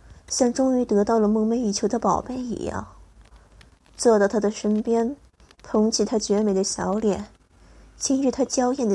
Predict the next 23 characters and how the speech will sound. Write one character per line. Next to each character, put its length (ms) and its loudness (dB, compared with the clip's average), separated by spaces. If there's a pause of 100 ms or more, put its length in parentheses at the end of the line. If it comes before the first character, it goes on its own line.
红 240 -2
唇。 380 -2 (880)
老 240 2
天 380 0 (200)
真 220 -2
的 100 0
是 140 -6
太 300 0
眷 200 0
顾 120 -2
这 120 0
个 120 4
女 180 0
人 300 -2
了。 200 -12 (1120)
她 160 -2
在 100 0
十 160 0
八 240 -2
岁 140 -2
的 80 2
时 240 0
候 340 2